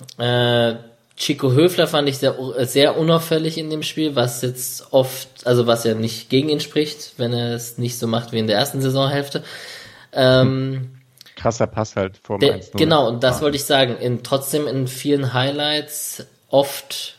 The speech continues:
Speaker 1: am berühmten Hockeypass oder am viertletzten Pass oder so auch beteiligt. Und, ähm,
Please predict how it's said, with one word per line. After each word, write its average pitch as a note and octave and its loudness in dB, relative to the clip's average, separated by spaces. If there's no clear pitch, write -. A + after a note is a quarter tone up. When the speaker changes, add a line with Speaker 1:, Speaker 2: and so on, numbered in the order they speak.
Speaker 1:
am B2+ 2
berühmten C3+ 2
Hockeypass C3+ 0
oder B2 2
am A#2+ -2
viertletzten C#3+ 0
Pass C#3 -4
oder B2+ -4
so B2 -6
auch B2 -6
beteiligt. B2 -4
Und, A2+ -12
ähm, A#2 -8